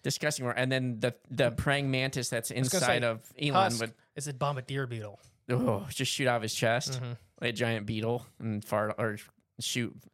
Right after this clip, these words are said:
Speaker 1: gas spray. I don't know.
Speaker 2: Hot acid.
Speaker 1: Hot acid out of his anus and melt him.
Speaker 2: So these fires, that's why they think they were so bad in the winding conditions and stuff like that. And
Speaker 1: Maybe
Speaker 2: some of the videos I've seen from, like, the surfers, an example, literally, like, flames are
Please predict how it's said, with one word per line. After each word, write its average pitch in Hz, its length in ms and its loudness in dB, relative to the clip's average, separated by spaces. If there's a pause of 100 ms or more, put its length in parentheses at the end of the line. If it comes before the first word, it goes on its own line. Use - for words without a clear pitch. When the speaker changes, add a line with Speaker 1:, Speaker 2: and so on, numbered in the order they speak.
(300)
Speaker 1:
gas 113 320 0
spray. 104 300 -2
I 104 40 -2
don't 104 80 -4
know. 101 120 -6
Speaker 2:
Hot 170 220 -2
acid. - 360 -6 (180)
Speaker 1:
Hot 131 200 2
acid 113 320 -2
out 101 160 -2
of 98 60 -4
his 107 220 -4
anus 107 440 -2
and 101 240 -8
melt 101 240 -4
him. 98 240 -4 (600)
Speaker 2:
So 139 600 -6 (520)
these 156 160 -4
fires, 156 600 0 (200)
that's 170 240 0
why 165 160 2
they 143 100 -2
think 135 160 -6
they 127 40 -6
were 123 60 -6
so 131 140 -6
bad 127 160 -4
in 127 80 -4
the 127 60 0
winding 131 300 -2
conditions 120 440 -6
and 117 80 -8
stuff 117 240 -6
like 117 180 -6
that. 113 200 -8 (220)
And - 60 0
Speaker 1:
Maybe 190 120 4
Speaker 2:
some 226 140 2
of 165 100 2
the 156 80 2
videos 160 240 0
I've 143 160 -2
seen 147 200 -4
from, 139 140 -10
like, 127 120 -6
the 135 60 -8
surfers, 147 460 -2
an 143 60 -4
example, 143 400 -6 (320)
literally, 185 460 0 (440)
like, 139 200 -6 (100)
flames 175 600 -4
are 139 140 -6